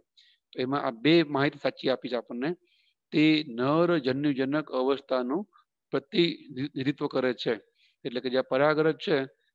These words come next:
એ ભવિષ્યમાં નર જન્યુજનકમાં વિકાસ પામશે અને તે રસ સ્તર ઉપરાંત બે આવરણયુક્ત હોય છે.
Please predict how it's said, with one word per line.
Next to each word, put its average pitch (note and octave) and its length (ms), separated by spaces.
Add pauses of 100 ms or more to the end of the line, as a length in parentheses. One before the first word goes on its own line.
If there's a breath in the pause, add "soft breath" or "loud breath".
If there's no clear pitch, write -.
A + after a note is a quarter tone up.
એ D3 60
ભવિષ્યમાં C3+ 720 (300)
નર C#3+ 440 (640)
જન્યુજનકમાં C3 840 (260)
વિકાસ B2 340 (100)
પામશે A#2 460 (540 soft breath)
અને B2+ 340 (120)
તે E3 260
રસ B2+ 380
સ્તર E3+ 460
ઉપરાંત D3+ 600
બે C#3+ 320
આવરણયુક્ત C3+ 720
હોય A#2+ 280
છે. A2+ 200